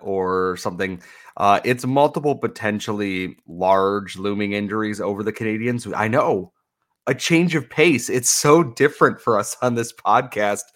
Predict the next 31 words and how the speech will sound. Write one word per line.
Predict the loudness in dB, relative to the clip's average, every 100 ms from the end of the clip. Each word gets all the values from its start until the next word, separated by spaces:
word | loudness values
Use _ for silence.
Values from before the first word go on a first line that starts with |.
| -20 -20 -8
in | -2 0
the | 4
last | 4 2 -2
three | -6 -4
years | -2 -2 -2
that | -4
we | -6
are |
talking | 0 2 2 0 -2
about | -2 -2 -2
devastating | -2 0 -4 -4 -4 -2
injuries | -4 -4 -6 -10 -10 -8 -8 -8
to, | -6 -6 -6 -10 _ -20 _
uh, | -2 0 0
young | 0 0 0 -4
pieces | -4 -6 -6 -4
of | -4 -2
this | -6 -6
team. | -4 -2 -2 -4 -8 -20 _ _ _ _ _ _ _ _ _ _ -6
For | 0
those | 4 4 4
who | 2 2
might | 4
have | 2
missed | 0 -4
the | 0
games, | 0 2 -2 -4 -4
uh, | 0 2 2 2 0 -4
Saturday, | -6 2 4 4 2 2 2
I | 2
was | 2 -2